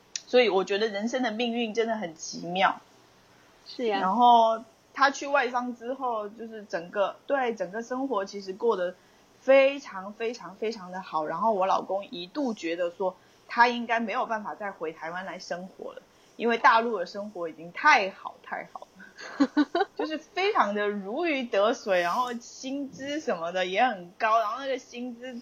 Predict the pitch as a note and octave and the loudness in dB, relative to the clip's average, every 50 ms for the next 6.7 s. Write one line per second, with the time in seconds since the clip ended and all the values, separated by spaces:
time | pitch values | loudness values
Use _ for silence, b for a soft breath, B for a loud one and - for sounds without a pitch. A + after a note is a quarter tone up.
0 | - - _ - C#4+ C4 A#3+ A#3 G3+ F#3+ G#3+ A3 A3 A3+ A#3+ A#3 - C4 C4+ A#3+ | -16 -10 _ 0 0 0 0 0 0 0 2 2 -2 -2 -4 -8 -10 -10 -6 -2
1 | G#3 G#3 A3+ A#3 - A#3 G#3 A3 G#3 _ _ _ _ - A3+ G#3 F#3+ F#3 _ _ | -2 -2 -2 -4 -6 -8 -10 -10 -14 _ _ _ _ -12 -12 -12 -12 -14 _ _
2 | _ - - G3+ G3 G#3+ A#3+ A#3 C#4+ C#4 D4+ D4 E4 D4 B3 G3+ G#3 G#3 - D4+ | _ -2 -2 -2 0 -2 -2 -2 -2 -2 -2 0 2 2 4 4 2 0 -2 -2
3 | C4 A#3 A3+ G#3+ F3+ F#3 D#4+ D4 - C#4 C#4+ D4 B3+ B3 D#4 D4 A#3+ A3 - - | -2 -2 -6 -6 -6 -6 -6 -4 -4 -2 0 0 0 -2 -4 -8 -12 -10 -4 -4
4 | D4 D4 D4 - - B3+ G#3 G#3 G#3+ G#3+ A#3 B3+ A#3 A3+ G#3+ - - A3+ A#3 C4 | -4 -4 -4 -6 -6 -4 -4 -4 -4 -6 -6 -8 -8 -8 -10 -14 -14 -12 -8 -6
5 | B3+ B3 A3 A3 B3 C4 B3 B3 b b b b b b b b - F#3+ F#3+ F3+ | -4 -4 -4 -6 -10 -14 -16 -16 b b b b b b b b -6 -2 0 2
6 | F#3+ G3+ A3 A3 C#4 B3+ A#3 G#3+ G3 F#3 F3+ E3+ - | 2 2 4 6 6 4 4 4 -2 -6 -6 -8 -12